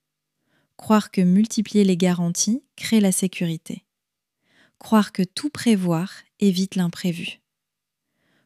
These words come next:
Croire que l'agitation donne une impression de maîtrise. Mais la stabilité ne vient pas du contrôle. Elle vient de la cohérence. Cohérence entre les valeurs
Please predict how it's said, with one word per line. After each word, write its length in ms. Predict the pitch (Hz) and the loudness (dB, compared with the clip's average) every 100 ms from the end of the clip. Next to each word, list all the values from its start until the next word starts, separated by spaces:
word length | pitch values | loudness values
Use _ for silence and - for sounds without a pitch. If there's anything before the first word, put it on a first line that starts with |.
| _ | _
Croire 340 | - 202 190 | 0 2 2
que 120 | - | 0
l'agitation 880 | 185 180 196 208 220 196 - 170 185 - | 2 4 4 2 0 0 0 -2 -8 -6
donne 220 | 190 185 175 | 2 4 4
une 200 | 170 175 | 2 0
impression 500 | 190 - 190 - 180 | -2 0 -2 0 -2
de 120 | 175 | -2
maîtrise. 600 | 165 - - - - - _ _ _ _ _ _ _ _ _ _ _ _ 202 | -4 -8 -12 -12 -12 -16 _ _ _ _ _ _ _ _ _ _ _ _ 2
Mais 100 | 196 | 4
la 120 | 185 | 4
stabilité 640 | - 214 196 196 202 240 | 2 0 0 0 0 2
ne 100 | 202 | 2
vient 260 | 170 170 165 | 2 -2 -2
pas 280 | - 180 | -2 0
du 140 | 175 170 | 0 -4
contrôle. 600 | - 165 - - 180 - _ _ _ _ _ _ - | -6 -10 -10 -12 -12 -14 _ _ _ _ _ _ 0
Elle 180 | 196 | 2
vient 240 | 175 175 196 | 2 2 2
de 100 | 185 | 2
la 160 | 160 | -2
cohérence. 960 | 165 - 196 180 160 156 165 - - - _ _ _ _ _ _ _ _ _ - | -6 -4 0 0 0 -8 -4 -2 -2 -4 _ _ _ _ _ _ _ _ _ 0
Cohérence 640 | 233 214 190 175 220 - - | 4 6 4 2 0 0 0
entre 300 | 190 - 180 | -2 0 0
les 160 | 170 | 2
valeurs 480 | 170 196 196 170 196 | 2 2 2 2 -2